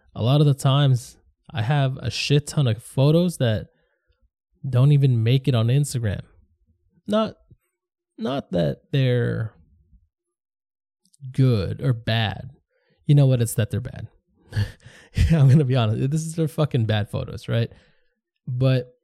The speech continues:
the point is, I'm trying to reintegrate that part of myself that I lost over the years where I would just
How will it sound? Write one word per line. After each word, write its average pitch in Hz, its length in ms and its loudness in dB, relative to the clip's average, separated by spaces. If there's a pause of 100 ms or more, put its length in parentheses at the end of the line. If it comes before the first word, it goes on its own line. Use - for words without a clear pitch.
(120)
the 143 100 0
point 165 400 0
is, 143 260 2 (600)
I'm 147 180 0
trying 131 600 0
to 117 560 -2 (1300)
reintegrate 139 1200 -2
that 113 240 -4
part 135 320 0
of 113 80 -2
myself 107 640 -6
that 113 160 -2
I 107 80 -2
lost 110 440 -2
over 113 180 -2
the 117 100 0
years 143 420 -4 (440)
where 113 720 0 (920)
I 123 160 2
would 143 200 4
just 123 440 0